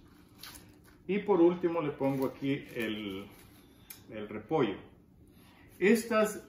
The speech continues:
hierbas le voy a agregar más, ah, más adelante le voy a agregar una, unas hierbas más a, a, a, aquí al, a la olla. Así es que aquí, como ven,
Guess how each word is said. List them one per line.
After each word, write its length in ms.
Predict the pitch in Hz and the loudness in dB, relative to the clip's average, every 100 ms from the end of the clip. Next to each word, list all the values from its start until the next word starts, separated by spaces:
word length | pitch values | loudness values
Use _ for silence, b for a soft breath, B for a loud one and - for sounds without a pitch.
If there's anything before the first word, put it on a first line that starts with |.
| - | 0
hierbas 580 | 185 196 190 196 180 | 2 2 0 -2 -4
le 140 | 160 147 | -4 0
voy 240 | 151 160 | 4 6
a 40 | 160 | 4
agregar 420 | 151 147 151 147 | 2 0 0 0
más, 640 | 139 147 151 151 - - - - - - b b b - - | 0 0 0 -4 -8 -18 -20 -20 -20 -20 b b b -20 -14
ah, 580 | 117 110 107 110 107 110 | -8 -8 -6 -6 -6 -6
más 240 | 117 147 147 | -2 -2 0
adelante 300 | 131 139 131 | -2 -2 -2
le 60 | |
voy 120 | 120 120 | 2 2
a 20 | |
agregar 320 | 123 123 - - | 0 -4 -8 -6
una, 220 | 127 123 | -6 -4
unas 200 | 131 120 | -4 -2
hierbas 260 | 123 120 117 | -4 -6 -6
más 240 | 120 110 - | -8 -10 -12
a, 180 | 104 101 - | -14 -14 -14
a, 640 | 104 107 - 98 98 - - - B B B B B 110 | -12 -12 -14 -14 -14 -16 -20 -20 B B B B B -18
a, 40 | |
aquí 360 | - - 131 120 | -16 -6 -4 -2
al, 280 | 98 98 92 B B B B - - - - - - | -4 -8 -12 B B B B -20 -20 -20 -20 -20 -20
a 100 | - | -12
la 100 | 101 | -8
olla. 280 | 104 107 92 - - - - - - - - - - - - - - B B B B B B B B B - | -6 -6 -8 -14 -20 -20 -20 -20 -20 -20 -20 -20 -20 -20 -20 -20 -20 B B B B B B B B B -2
Así 280 | 139 202 202 | 0 4 2
es 80 | |
que 100 | 202 | 4
aquí, 440 | 170 - 226 233 208 - - - | 0 2 2 2 -2 -6 -4 -2
como 280 | 151 143 - | 0 0 2
ven, 360 | 185 214 214 | 4 6 4